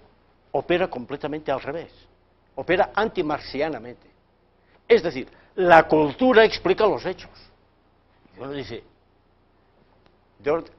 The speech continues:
conocen un libro de él, conocen un libro que es El protestantismo explica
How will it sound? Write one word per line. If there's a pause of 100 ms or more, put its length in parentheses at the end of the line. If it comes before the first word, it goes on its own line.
(240)
conocen
un
libro
de
él, (460)
conocen
un
libro (320)
que
es (1400)
El
protestantismo (640)
explica